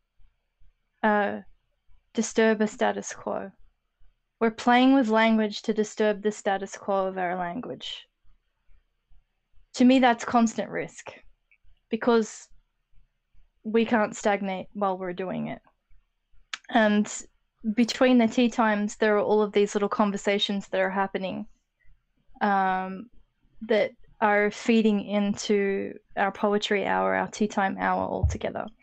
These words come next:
So when this person said, "Oh, you're, uh, you know, you're afraid of being embarrassed or whatever," um, I said, "No, you know, like, this is,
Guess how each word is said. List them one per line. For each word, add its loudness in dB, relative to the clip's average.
So 2
when 6
this 4
person 4
said, 4
"Oh, 6
you're, 2
uh, 2
you 0
know, -2
you're -6
afraid 0
of -4
being 2
embarrassed 2
or -2
whatever," -2
um, -2
I 2
said, 0
"No, 2
you 2
know, 2
like, 0
this 2
is, 2